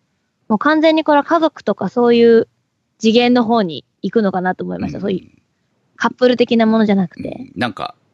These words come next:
Speaker 2: 大いなる愛の物語
Speaker 1: うん。
Speaker 2: <laughs> ではあるよね。まあ、なんていうの、この作品もそうだけど、ずっと見て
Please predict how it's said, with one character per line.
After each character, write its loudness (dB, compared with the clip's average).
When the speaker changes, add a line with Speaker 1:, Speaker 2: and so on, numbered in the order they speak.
Speaker 2:
大 2
い 2
な 0
る -10
愛 0
の 0
物 -2
語 -8
Speaker 1:
う -6
ん。 0
Speaker 2:
<laughs> 0
で 0
は -2
あ -6
る -6
よ -4
ね。 -6
ま 0
あ、 -6
な -2
ん -4
て -6
い -6
う -8
の、 -14
こ -2
の 2
作 -6
品 -8
も -4
そ -4
う -6
だ -2
け -12
ど、 -12
ず -2
っ -4
と 0
見 2
て 0